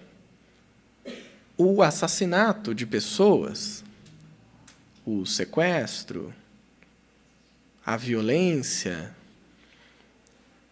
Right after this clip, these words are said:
a decapitação, o estrangulamento e tantas outras barbáries, né, que hoje nós entendemos que são, é,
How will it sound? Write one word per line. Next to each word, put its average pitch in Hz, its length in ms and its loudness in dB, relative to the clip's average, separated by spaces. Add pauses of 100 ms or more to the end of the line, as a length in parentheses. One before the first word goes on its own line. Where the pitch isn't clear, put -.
(340)
a 117 300 0
decapitação, 147 1200 2 (140)
o 131 80 -2
estrangulamento 123 880 0
e 123 40 -8
tantas 185 540 6
outras 165 680 4 (640)
barbáries, 135 1000 4
né, 151 160 4
que 156 180 -4
hoje 165 340 8
nós 143 260 4
entendemos 143 640 0
que - 60 -10
são, 147 300 2 (580)
é, 127 300 4